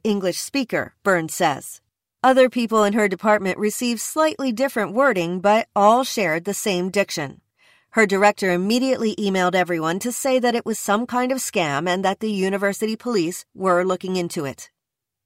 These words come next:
To Mersch, the bomb threat scam is both familiar and totally new. This new Bitcoin extortion scam is something else. "We've been tracking the sextortion Bitcoin scam, but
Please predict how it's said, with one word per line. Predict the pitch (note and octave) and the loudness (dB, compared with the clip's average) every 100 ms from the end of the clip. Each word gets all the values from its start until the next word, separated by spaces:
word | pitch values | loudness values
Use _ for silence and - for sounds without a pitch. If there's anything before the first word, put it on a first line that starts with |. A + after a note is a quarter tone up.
| _ _ - | _ _ -2
To | B3+ | 2
Mersch, | B3+ E4 F3+ D#3 - _ | 4 4 2 0 -10 _
the | G#3 | -4
bomb | F3+ A3+ D4 F4 | 0 2 2 0
threat | C#4+ C4+ | 0 0
scam | - - A3+ D#3 F3+ | 0 0 0 2 0
is | G#3+ G3 | -2 0
both | B3+ C4+ | 2 2
familiar | - A3+ A3+ D4 D4+ F#3+ F#3 - | 2 0 2 2 2 0 0 -2
and | C#4 C4+ A#3 A#3+ | 0 2 0 -4
totally | - A3+ A3 A3+ | -2 0 0 0
new. | A#3+ D4 D3+ - _ _ _ - | 0 0 -2 -8 _ _ _ -6
This | G#3+ D#4 - | -2 -2 0
new | D#4 D#4+ | 2 2
Bitcoin | G3 B3 C4+ - B3 A#3+ | 2 2 2 0 2 2
extortion | G#3+ - - C4+ A#3 F#3+ | 0 -4 -2 0 0 -2
scam | - F3+ E3 F3 | -2 -2 -2 -2
is | G#3+ | -2
something | - C4+ B3 G#3 | 0 -2 0 0
else. | A#3+ G3 E3+ - - _ _ _ | 2 2 -2 -12 -16 _ _ _
"We've | A#3 C4 A#3 | 0 0 2
been | D4+ | -2
tracking | D4 D#4 E4+ C#4 G#3 | 0 -2 -2 -2 -2
the | F#3 | -2
sextortion | - F#3 - B3+ C4 G3 F3 | -2 -4 -2 0 2 0 0
Bitcoin | E3 - E3 D3 | -2 -2 -4 -4
scam, | - E3 C3+ C3+ - _ | -4 -4 -4 -6 -12 _
but | G#3 G#3 | -4 -4